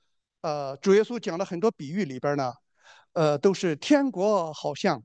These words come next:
天国好像”。但是唯有这第一个比喻里边呢，他没有讲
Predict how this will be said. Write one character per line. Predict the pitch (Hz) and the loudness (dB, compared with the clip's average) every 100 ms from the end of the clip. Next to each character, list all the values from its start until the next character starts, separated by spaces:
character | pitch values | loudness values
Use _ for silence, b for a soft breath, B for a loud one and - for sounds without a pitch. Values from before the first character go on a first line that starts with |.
| _ | _
天 | - 262 254 | 0 2 2
国 | 180 190 160 | 2 2 2
好 | 147 139 | -4 -8
像”。 | 135 180 - - _ _ _ _ _ _ _ _ | -2 -2 -2 -10 _ _ _ _ _ _ _ _
但 | 254 233 | 2 2
是 | 233 | 2
唯 | 214 311 | 2 2
有 | 247 | 0
这 | 233 214 | -2 -2
第 | - 302 262 | 2 2 2
一 | 320 | 0
个 | 302 | 0
比 | - 190 | 0 -4
喻 | 165 214 | -2 -2
里 | 151 | 0
边 | 139 151 | 0 0
呢， | 147 123 _ _ _ - | 0 -4 _ _ _ -8
他 | - 185 | 0 2
没 | 180 | 2
有 | 254 | 2
讲 | 202 151 127 | 0 -4 -6